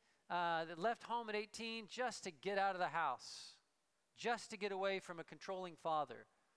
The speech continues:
a domineering mother, who would not listen, who, who did not represent God's heart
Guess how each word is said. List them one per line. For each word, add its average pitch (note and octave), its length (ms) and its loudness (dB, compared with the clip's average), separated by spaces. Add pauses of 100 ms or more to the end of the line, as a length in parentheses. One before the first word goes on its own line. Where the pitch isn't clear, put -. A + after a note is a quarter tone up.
(400)
a C3 60 -18
domineering F#3 600 -2
mother, D3+ 420 -4 (680)
who F3+ 60 -8
would F3 180 -4
not G#3 180 2
listen, G3+ 480 0
who, E3 220 -6 (280)
who F#3 180 -10
did G#3+ 200 0
not G#3 300 2
represent F3+ 640 -2 (720)
God's F3+ 300 4
heart F3+ 540 0